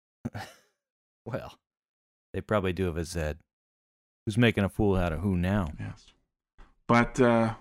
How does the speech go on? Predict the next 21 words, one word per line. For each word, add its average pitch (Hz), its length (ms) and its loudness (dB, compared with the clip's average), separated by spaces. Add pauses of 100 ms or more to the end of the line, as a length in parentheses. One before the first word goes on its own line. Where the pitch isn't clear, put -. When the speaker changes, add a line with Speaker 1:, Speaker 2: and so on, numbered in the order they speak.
(240)
Speaker 2:
from, 120 300 6
uh, 110 240 4 (200)
they 110 200 4
have 110 300 4
a 104 260 4
nice 113 320 4
establishment 110 800 2
there 85 200 -2
called 92 240 0
Lebowski's. 95 840 -2 (1500)
Speaker 1:
The 107 60 -4
best 107 340 -2
of 87 100 -6
establishments. 85 800 -8
Speaker 2:
Yes, 107 360 0
and 98 100 0
they 101 100 4
do 113 200 6
have 98 420 2
a, 95 300 2
uh, 90 280 -2